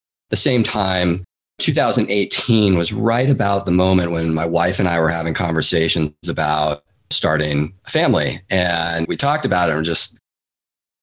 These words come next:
well, there's all sorts of these risks out there. And, you know, I just wanna make sure that my family has the same opportunities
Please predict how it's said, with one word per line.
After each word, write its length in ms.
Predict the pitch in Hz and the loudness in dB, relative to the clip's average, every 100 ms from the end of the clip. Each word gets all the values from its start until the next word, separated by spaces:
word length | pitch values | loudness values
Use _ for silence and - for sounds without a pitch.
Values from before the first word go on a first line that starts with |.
| _ | _
well, 60 | - | -4
there's 140 | 90 | 0
all 100 | 95 | 0
sorts 240 | - 131 | 2 0
of 80 | 110 | 2
these 400 | 95 90 - - - | 2 2 0 -2 -2
risks 280 | 85 92 - | 0 2 0
out 220 | 82 - | -2 0
there. 320 | 92 92 90 | 0 2 2
And, 160 | 85 80 | 2 0
you 80 | |
know, 60 | 80 | 0
I 80 | 82 | -2
just 160 | 85 | -2
wanna 160 | 95 85 | 0 0
make 160 | 82 80 | 0 0
sure 260 | - 87 | 0 0
that 320 | 82 82 80 | 2 0 0
my 200 | 82 85 | 0 -2
family 380 | 87 98 87 85 | -2 -2 0 0
has 260 | 82 87 82 | 0 -2 -2
the 60 | |
same 240 | 82 98 87 | -2 0 0
opportunities 800 | 80 80 - 95 82 82 80 | -2 -2 0 0 2 2 0